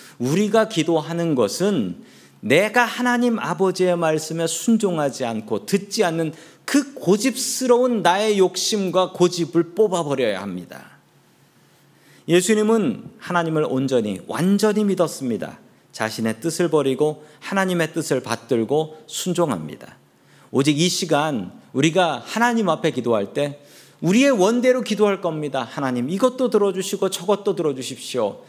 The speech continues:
그러나 분명한 것은, "아버지, 그러나 아버지의 뜻대로 하십시오."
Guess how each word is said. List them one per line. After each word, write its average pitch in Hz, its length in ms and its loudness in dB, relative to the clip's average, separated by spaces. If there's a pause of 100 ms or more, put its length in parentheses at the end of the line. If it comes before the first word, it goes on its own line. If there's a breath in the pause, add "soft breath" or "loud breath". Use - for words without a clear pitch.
(180 loud breath)
그러나 135 560 0 (240 loud breath)
분명한 190 500 2
것은, 120 640 -2
"아버지, 101 520 -2 (240)
그러나 104 560 -4 (320 loud breath)
아버지의 110 460 -4
뜻대로 107 380 -4
하십시오." - 480 -16